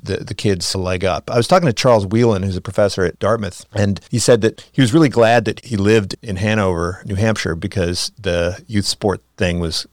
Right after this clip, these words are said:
relatively tame and that the kids could be part-time athletes and still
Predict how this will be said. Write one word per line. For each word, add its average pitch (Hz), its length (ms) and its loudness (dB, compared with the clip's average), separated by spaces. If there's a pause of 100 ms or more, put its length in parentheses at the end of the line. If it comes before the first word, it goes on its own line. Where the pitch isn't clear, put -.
(140)
relatively 90 580 -2
tame 85 580 -6
and 87 260 -4
that 90 140 -6
the 117 80 -6
kids 110 360 -2 (140)
could 92 380 -2
be 107 140 0
part-time 98 580 0
athletes 95 580 -4
and 104 180 -8
still 95 540 0